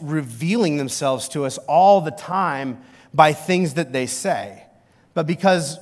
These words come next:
we're not listening, we don't really hear what they're saying. What about this? Like, what if, what if all the random things that people tell you aren't all that random?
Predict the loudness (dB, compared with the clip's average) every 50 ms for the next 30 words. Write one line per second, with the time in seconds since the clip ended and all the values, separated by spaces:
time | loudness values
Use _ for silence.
0 | -20 -20 -12 -6 -2 0 0 2 2 0 0 0 0 -2 -2 -2 -4 -6 -6 -4
1 | -4 -4 -6 -8 -10 -12 -12 -10 -8 -6 -4 -2 0 0 0 0 -2 -4 -6 -6
2 | -4 -4 -4 -4 -4 -6 -6 -8 -12 -14 -10 -8 -6 -4 -4 -4 -4 -4 -4 -4
3 | -6 -8 -12 -16 _ _ _ _ _ _ _ _ _ _ _ _ _ _ _ _
4 | -10 -6 -6 -6 -6 -8 -12 -10 -12 -12 -12 -14 -16 -20 -20 _ _ _ _ _
5 | _ _ _ _ _ _ _ _ _ _ _ _ _ _ _ _ _ _ _ _
6 | _ _ _ _ _ -10 -8 -6 -6 -6 -6 -6 -8 -8 -6 -8 -10 -10 -8 -4
7 | -4 -2 -2 -4 -6 -10 -18 _ _ _ _ -4 -4 -4 -4 -4 -4 -2 -2 -2
8 | 0 0 -2 -2 -2 -4 -8 -10 -8 -6 -6 -6 -4 -4 -6 -6 -8 -10 -12 -14
9 | -12 -10 -10 -10 -10 -10 -12 -12 -16 -16 -20 _ _ _ _ _ _ _ _ _
10 | _ _ _ _ _ _ -8 -6 -6 -6 -6 -6 -6 -6 -4 -4 -6 -8 -8 -10
11 | -14 -12 -12 -10 -10 -8 -8 -8 -6 -8 -10 -12 -16 _ _ _ _ _ _ _
12 | _ _ -4 -2 -2 -2 -2 -2 -4 -4 -4 -4 -6 -8 -8 -10 -10 -10 -10 -10
13 | -14 -16 -18